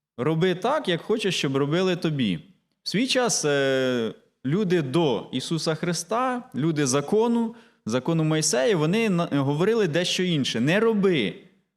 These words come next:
того, що не хочеш, щоб і тобі, е, зробили». Да? Не роби, більш напасив. Е, іноді люди кажуть навпаки, треба спочатку, я один раз читав таку, з-, сучасна,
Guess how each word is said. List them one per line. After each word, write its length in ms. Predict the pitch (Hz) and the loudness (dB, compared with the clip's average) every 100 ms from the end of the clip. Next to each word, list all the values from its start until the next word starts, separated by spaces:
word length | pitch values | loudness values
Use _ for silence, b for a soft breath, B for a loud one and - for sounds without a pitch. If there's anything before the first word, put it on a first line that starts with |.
| _ | _
того, 300 | - 277 233 | -2 2 2
що 240 | 156 - 160 | 0 0 0
не 120 | 160 | 0
хочеш, 360 | 185 214 175 - | 0 -2 -2 -2
щоб 180 | 160 | -2
і 40 | 156 | -2
тобі, 460 | 151 147 117 90 - - _ _ _ _ - 87 | -2 -2 0 -2 -4 -18 _ _ _ _ -14 -8
е, 260 | 90 98 | -6 -6
зробили». 560 | 98 104 101 95 90 87 | -4 -4 -2 -2 -2 -2
Да? 160 | 104 120 | -2 0
Не 180 | 143 | 0
роби, 320 | 185 190 143 98 | 0 0 0 0
більш 300 | 120 139 - | 0 -2 -4
напасив. 760 | 123 117 131 139 131 - 95 80 b b b b _ _ | -4 -2 -2 -2 -4 -2 -2 -4 b b b b _ _
Е, 580 | - 110 113 117 117 110 - | -4 0 0 0 0 -2 -2
іноді 420 | 220 262 240 190 | -2 0 0 2
люди 280 | 175 208 190 | 0 0 0
кажуть 380 | 190 185 175 160 | 0 0 0 0
навпаки, 500 | 165 160 175 160 123 | -2 -2 -4 -2 -2
треба 500 | 151 165 165 143 - 143 - _ _ | 0 0 0 0 -4 -8 -16 _ _
спочатку, 760 | - - 143 - 160 143 - 113 - _ | -20 -6 -4 0 0 -2 -4 -4 -6 _
я 140 | 107 127 | 0 0
один 240 | 135 151 | 2 2
раз 220 | 143 127 | 2 0
читав 340 | - 131 165 165 | -4 0 0 0
таку, 260 | 127 117 | -4 -4
з-, 260 | 110 117 113 | -4 -4 -4
сучасна, 760 | - 151 196 196 190 165 139 | -2 0 0 0 0 0 -2